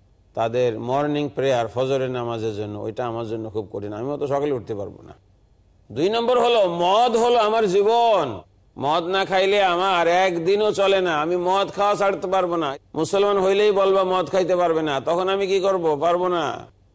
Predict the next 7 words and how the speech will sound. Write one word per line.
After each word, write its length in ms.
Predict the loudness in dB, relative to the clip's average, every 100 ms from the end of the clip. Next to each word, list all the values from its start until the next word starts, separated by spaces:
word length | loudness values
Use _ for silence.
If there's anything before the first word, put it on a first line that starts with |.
| _ -12
আর 340 | -4 -2 -2 -4 -10
তিন 260 | -6 -6 -6
নম্বর 320 | -4 0 2
হলো 400 | 2 2 0 -4 _ _ _ _ _ _ _ _ -14
মুসলমানরা 600 | -10 -4 -2 -2 -2 -4
তো 100 | -4
খালি 400 | -4 -2 -2 -4